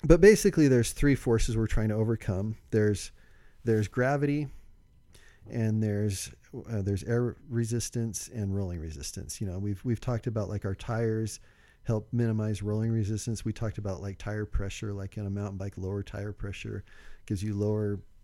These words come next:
l-, you know, lower rolling resistance.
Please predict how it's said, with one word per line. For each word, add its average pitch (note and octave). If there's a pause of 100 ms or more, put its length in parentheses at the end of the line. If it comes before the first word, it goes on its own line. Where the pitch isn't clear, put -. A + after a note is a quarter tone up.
(680)
l-, G#2
you A2+
know, F#2+
lower G#2
rolling G#2
resistance. A2